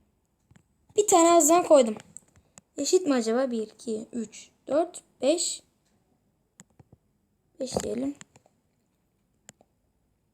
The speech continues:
Bir, iki, üç, dört, beş, altı, yedi. Eşit değil.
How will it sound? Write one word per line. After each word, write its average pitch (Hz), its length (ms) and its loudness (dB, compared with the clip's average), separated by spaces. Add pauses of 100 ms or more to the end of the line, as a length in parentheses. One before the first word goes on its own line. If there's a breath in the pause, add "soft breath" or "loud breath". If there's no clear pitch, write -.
(440)
Bir, 233 200 -10 (160)
iki, 240 440 -12
üç, - 400 -16 (120)
dört, 294 340 -10
beş, 311 300 -6
altı, 254 300 -4
yedi. 247 240 -4 (880 soft breath)
Eşit - 280 -12
değil. 277 240 0